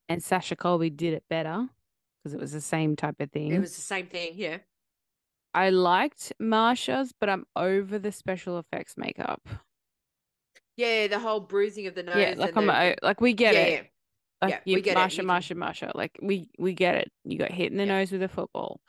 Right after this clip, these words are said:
Speaker 1: We get the reference. So Ego and I were kind of half right because Ego said they're gonna take out a big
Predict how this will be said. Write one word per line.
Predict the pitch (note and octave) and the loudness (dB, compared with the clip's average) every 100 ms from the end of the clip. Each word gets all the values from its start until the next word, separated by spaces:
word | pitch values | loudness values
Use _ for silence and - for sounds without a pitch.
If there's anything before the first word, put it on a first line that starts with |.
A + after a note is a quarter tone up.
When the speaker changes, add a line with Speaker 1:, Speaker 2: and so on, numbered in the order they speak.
| _ _ _ _ - | _ _ _ _ 2
Speaker 1:
We | F#3+ D#3 | 4 6
get | F3+ E3 | 4 4
the | - | -2
reference. | D#3+ D#3 - - - _ _ _ _ - | -4 -4 -6 -14 -16 _ _ _ _ -6
So | G#3+ | -6
Ego | - B3 E4 C4 G3 | -2 2 4 4 2
and | D#3+ D3+ | 0 -2
I | D3+ D3 | -4 -4
were | E3 | -8
kind | - G3 F#3 | -6 -2 -2
of | E3+ | -4
half | - - F3 F3 - - | -6 0 0 0 -4 -6
right | - - - _ _ _ _ G3 | -6 -6 -12 _ _ _ _ -8
because | - F#3+ E3 - | -2 -2 -2 2
Ego | F#3 G#3+ A#3 | 2 4 2
said | A3 G3+ F3+ | 2 -2 0
they're | F3+ | 0
gonna | F3 | 0
take | F3 F3 D#3+ | -4 -6 -4
out | D#3+ D#3+ | -4 -6
a | |
big | D3+ F3 | -6 -6